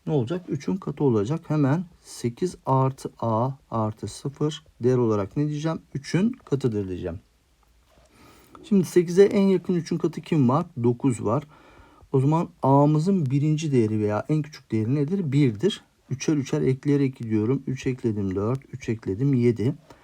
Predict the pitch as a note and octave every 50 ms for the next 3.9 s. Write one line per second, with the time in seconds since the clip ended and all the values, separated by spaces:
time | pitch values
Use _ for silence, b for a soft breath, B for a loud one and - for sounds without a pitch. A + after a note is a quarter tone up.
0 | B B B B B B B B B B B B2+ A#2+ - - C3 C#3 D#3 E3+ F#3
1 | F3 E3+ E3 F3 F3 F3 - F3 E3+ E3+ E3+ D#3+ D3+ C#3 C3+ B2 - - - C3+
2 | C#3 C#3 C3+ - - - C3+ C#3 C#3 C3+ - - D3 D3 C#3 C#3 C3+ C#3 - -
3 | - - B2 A2+ A2+ A2+ - - A#2+ A#2 A2+ A2+ B2 C#3+ D#3 D#3+ C#3+